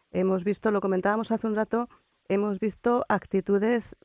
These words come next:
mm, desconocidas de jugadores en el campo, pérdida de nervios, tirar palos, pegar gritos. Es un poco desesperante, ¿verdad? Cuando, cuando un torneo grandísimo como, como este pasas horas y horas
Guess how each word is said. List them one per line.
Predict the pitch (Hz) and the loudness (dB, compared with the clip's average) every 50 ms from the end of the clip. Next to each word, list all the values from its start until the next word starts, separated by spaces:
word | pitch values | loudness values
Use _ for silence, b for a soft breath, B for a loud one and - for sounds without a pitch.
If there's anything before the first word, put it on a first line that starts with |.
| _ | _
mm, | - 190 185 185 180 180 180 180 180 175 | -8 -6 -4 -2 -2 -2 -2 -4 -2 0
desconocidas | 180 185 165 - - 196 185 180 180 - 202 180 196 196 | 2 0 0 0 0 0 0 0 0 0 0 0 0 0
de | 214 190 | 0 -2
jugadores | 190 214 202 190 185 185 190 185 - | -2 0 0 2 4 2 2 2 0
en | 214 202 | 0 0
el | 190 190 190 | 0 -2 -2
campo, | - 180 185 190 - 208 214 202 196 - | -2 -2 -2 -2 -2 -2 -2 -2 0 2
pérdida | 190 190 180 190 185 180 | 2 2 2 2 2 2
de | 180 180 185 | 2 2 2
nervios, | 185 185 185 170 185 190 190 190 190 196 - - | 2 2 2 2 2 2 2 4 2 0 -2 -2
tirar | - 185 170 170 175 - | -2 -2 0 0 -2 -4
palos, | - - 180 175 175 185 185 185 185 180 - | -4 -2 0 0 2 2 2 2 2 0 -4
pegar | _ - 180 170 170 175 165 175 | _ -2 -2 0 0 0 0 0
gritos. | 175 175 190 180 - 196 185 190 190 b b b b b b b b b b b b _ - | 0 0 0 0 0 0 0 0 -2 b b b b b b b b b b b b _ -2
Es | 208 196 - | -2 0 2
un | 269 262 | 2 2
poco | 254 285 - 262 | 2 2 2 4
desesperante, | 233 208 - 202 180 - - 180 175 190 196 - 180 | 2 2 0 -2 -4 -2 0 0 0 2 2 2 0
¿verdad? | 170 165 160 165 180 180 185 185 - | 0 0 0 -2 -2 -2 -2 -4 -4
Cuando, | - 175 170 175 175 175 165 170 165 | -4 -4 -2 -2 -2 0 0 -2 -2
cuando | - - 175 170 175 165 170 165 165 | -2 -2 -2 -2 0 0 0 0 0
un | 170 175 - 190 185 185 185 190 196 190 - - _ | 0 0 0 2 2 2 2 0 -2 -4 -6 -12 _
torneo | - 196 190 196 196 196 | 0 2 4 4 4 4
grandísimo | 190 190 185 185 190 - - 196 - | 4 2 2 2 0 0 -2 -2 0
como, | 190 180 180 180 175 | 0 0 0 0 -2
como | - 190 180 175 | -2 -2 -2 -2
este | 185 180 - - 208 202 | -2 -4 -4 -4 -4 -2
pasas | - - 190 - - 190 185 - - _ | -2 -2 -4 -2 -2 -2 -2 -4 -4 _
horas | - 208 202 190 180 175 - - - | 2 2 4 4 0 0 -4 -6 -4
y | 208 196 185 190 | -2 0 2 2
horas | 196 196 190 - 175 165 - - | 2 2 0 -2 -2 -4 -8 -12